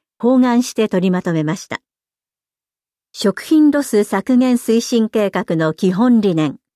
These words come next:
みんなで食べ物を大切にする世界の実現。美味しく食べて楽しく解決。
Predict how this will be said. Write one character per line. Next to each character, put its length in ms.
み 160
ん 80
な 120
で 220
食 120
べ 120
物 280
を 80
大 220
切 300
に 160
す 140
る 120
世 180
界 240
の 140
実 300
現。 260
美 60
味 80
し 140
く 120
食 180
べ 120
て 220
楽 260
し 120
く 160
解 240
決。 380